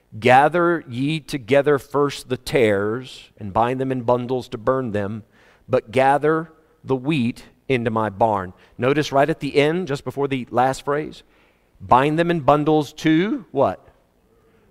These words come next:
"Burn them." Now, that's a parable. So people say, "You see, that's just a parable. He's not actually going to burn them. That's a parable. It means something else."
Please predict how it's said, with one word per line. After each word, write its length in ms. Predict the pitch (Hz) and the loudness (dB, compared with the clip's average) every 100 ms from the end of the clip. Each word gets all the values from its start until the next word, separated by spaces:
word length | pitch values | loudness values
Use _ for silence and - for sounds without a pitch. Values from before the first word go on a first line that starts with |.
| - | -2
"Burn 580 | 110 165 185 190 190 - | 6 8 8 6 2 -2
them." 460 | 151 165 101 73 85 _ _ _ _ _ _ _ _ _ _ _ _ _ _ | 6 6 6 -4 -16 _ _ _ _ _ _ _ _ _ _ _ _ _ _
Now, 240 | 139 117 - _ _ | -4 -4 -6 _ _
that's 220 | 135 - | 2 2
a 40 | |
parable. 600 | 147 175 156 117 101 92 - _ _ _ _ _ _ | 0 4 4 4 -2 -8 -12 _ _ _ _ _ _
So 120 | - | -10
people 320 | 135 143 139 123 | -2 -2 0 0
say, 120 | 131 | 0
"You 120 | 131 | 0
see, 300 | 131 156 143 | -2 2 2
that's 220 | 139 139 | 4 2
just 180 | 131 - | 0 -8
a 40 | 131 | -8
parable. 420 | 120 98 90 95 | -4 -4 -4 -6
He's 120 | 104 | -2
not 240 | 147 123 - | -2 -2 -4
actually 420 | 110 117 - 127 | -2 -2 -4 -4
going 280 | 117 117 120 | -2 -2 -2
to 40 | |
burn 380 | 113 90 143 147 | -2 0 0 2
them. 180 | 151 147 | 0 2
That's 240 | 127 123 | 0 -2
a 60 | 120 | -6
parable. 540 | - 135 143 131 135 | -4 2 4 4 2
It 100 | 135 | 0
means 280 | 131 139 131 | -2 -4 -4
something 360 | 135 127 - 117 | -4 -4 -4 -6
else." 300 | 92 - | -6 -10